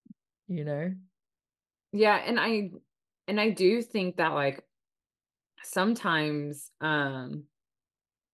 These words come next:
Speaker 2: it's important to, to take a break because you don't know how disordered your relationship with exercise is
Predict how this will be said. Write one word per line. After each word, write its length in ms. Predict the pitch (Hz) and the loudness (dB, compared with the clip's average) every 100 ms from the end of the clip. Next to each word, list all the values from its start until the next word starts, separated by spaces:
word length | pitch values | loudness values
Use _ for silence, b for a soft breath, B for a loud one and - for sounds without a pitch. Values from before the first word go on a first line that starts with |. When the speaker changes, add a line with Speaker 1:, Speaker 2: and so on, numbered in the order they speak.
| _ _ _ - | _ _ _ -10
Speaker 2:
it's 160 | 160 | -6
important 640 | 185 165 175 170 143 156 151 | -2 -2 -2 -4 -4 -8 -8
to, 100 | 147 | -12
to 200 | - 156 | -10 -12
take 340 | 139 139 147 | -8 -8 -4
a 40 | 165 | -6
break 380 | 147 135 170 - | -2 -2 -2 0
because 220 | 165 147 | -4 2
you 80 | 151 | 2
don't 160 | 170 | 2
know 100 | 143 | -4
how 180 | 151 147 | -4 -4
disordered 880 | 139 143 - - 139 143 147 139 127 | -4 -8 -8 -6 -4 -2 -2 -4 -8
your 160 | 135 | -6
relationship 640 | 139 135 131 131 143 135 131 | -4 -4 -4 -6 -8 -8 -8
with 120 | 123 | -8
exercise 640 | - 123 147 131 131 123 127 | -10 -10 -12 -8 -8 -6 -8
is 600 | - 123 143 220 247 | -4 0 2 0 -2